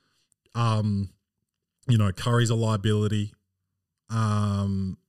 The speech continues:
Clay has just lost a step. He, he tries hard, but he's just not what he used to be on D. So the young guys that play D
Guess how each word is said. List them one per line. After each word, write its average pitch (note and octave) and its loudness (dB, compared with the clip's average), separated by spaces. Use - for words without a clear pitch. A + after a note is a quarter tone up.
Clay A2 0
has G2 -2
just G#2+ -2
lost G2+ -2
a G#2 0
step. A#2 2
He, G#2+ 0
he G#2+ 0
tries A2 0
hard, G#2+ 0
but G#2 0
he's F#2+ -2
just G2+ -4
not G#2 -2
what G#2+ 0
he G2 2
used G2+ 0
to G2+ -8
be G#2 0
on G2 2
D. G2 -2
So A2 0
the G#2 -2
young G#2+ 0
guys A2+ 0
that A2+ -4
play G2+ -4
D F#2 -4